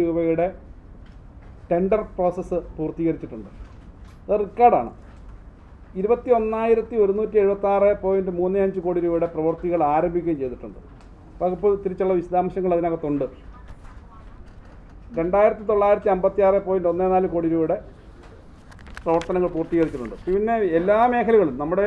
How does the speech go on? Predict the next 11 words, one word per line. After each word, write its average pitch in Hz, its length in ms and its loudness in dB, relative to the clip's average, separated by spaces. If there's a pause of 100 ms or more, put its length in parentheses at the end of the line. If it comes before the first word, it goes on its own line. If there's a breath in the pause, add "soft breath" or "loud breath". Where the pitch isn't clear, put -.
(120)
ജീവിതവുമായി 196 420 2
ബന്ധപ്പെട്ടിട്ടുള്ള 190 540 -4
എല്ലാ 180 140 4 (140)
മേഖലകളിലും 185 580 -2 (200)
അടിസ്ഥാന 185 480 -2
സൗകര്യ 180 320 -2
വികസനം 170 340 -4
വർദ്ധിപ്പിക്കുന്നതിന് 170 500 -4
വേണ്ടിയിട്ടുള്ള 165 400 -6
വലിയ 180 260 0 (600)
പ്രവർത്തനങ്ങൾ, 180 460 0